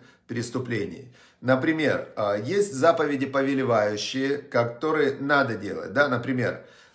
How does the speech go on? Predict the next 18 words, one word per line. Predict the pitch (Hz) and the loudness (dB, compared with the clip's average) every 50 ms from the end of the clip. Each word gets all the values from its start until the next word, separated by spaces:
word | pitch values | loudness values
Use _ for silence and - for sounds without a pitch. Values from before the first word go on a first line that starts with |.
| _ | _
надо | 110 117 147 170 180 170 175 165 147 143 139 127 110 - | -2 2 4 4 6 6 6 6 8 8 8 6 6 4
там, | 123 120 117 113 110 | 2 2 2 0 0
а, | 107 107 104 101 101 104 - - - _ _ _ _ - - - | 0 2 2 0 0 -4 -8 -16 -20 _ _ _ _ -12 -6 -4
одевать | 117 117 117 143 160 160 160 156 - | -2 -2 2 4 4 4 4 2 0
тфилин, | 143 135 123 113 98 80 - - - - - | -2 -2 0 -2 -4 -6 -8 -14 -18 -14 -4
надо | 117 131 151 160 160 151 147 | 0 2 4 4 4 4 2
молиться, | 143 135 131 123 117 101 - - - - - - | 2 2 2 0 0 -2 -4 -6 -8 -8 -8 -4
надо | 113 139 151 151 147 151 135 | -2 0 0 2 0 0 0
говорить | 131 131 135 135 139 123 127 | 0 0 0 0 -2 -2 -4
Шма | 123 127 131 131 123 | -2 0 0 0 0
Исраэль | - - 127 123 120 113 107 | 0 0 0 0 0 0 -2
утром | 104 101 98 110 101 95 | -2 -4 -6 -6 -6 -6
и | 98 95 | -6 -8
вечером. | 95 90 - - 92 - 90 - - - _ _ _ - - - _ _ _ _ _ | -8 -8 -10 -10 -12 -14 -14 -16 -18 -20 _ _ _ -20 -20 -20 _ _ _ _ _
Получается, | - 117 113 113 120 - 208 214 220 214 - 175 160 | -2 -2 -2 0 0 2 4 4 4 2 0 -2 -2
что | 156 - 151 | -2 -2 -4
тот, | 135 - 190 202 202 196 | -2 -2 -2 -2 -2 -4
кто | - - - - 170 165 160 151 147 - - - - - - | -6 -10 -6 0 2 4 6 6 4 4 0 -6 -12 -18 -20